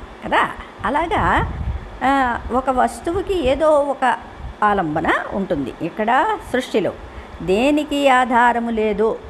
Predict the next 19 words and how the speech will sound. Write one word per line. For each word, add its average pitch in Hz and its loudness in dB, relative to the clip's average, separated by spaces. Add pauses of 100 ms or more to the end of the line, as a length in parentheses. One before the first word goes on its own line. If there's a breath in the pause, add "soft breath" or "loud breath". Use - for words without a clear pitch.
(140)
అంటే 214 0
దేనికి 214 0
ఆధారము 196 4
లేదో 226 0
అది 294 2 (380)
నిరాలంబము, 165 0
దానికి 165 -4
ఏ 165 0
ఆధారం 156 0
లేదు. 135 -6 (500)
సృష్టి 185 -2
కల-, 180 0 (760)
సృష్టిని 214 -2 (640)
పరమాత్మ 208 -2
సృష్టించడానికి 226 -2
దేన్ని 202 -2
ఆధారంగా 202 -2
చేసుకున్నారు 175 -4
అంటే 269 0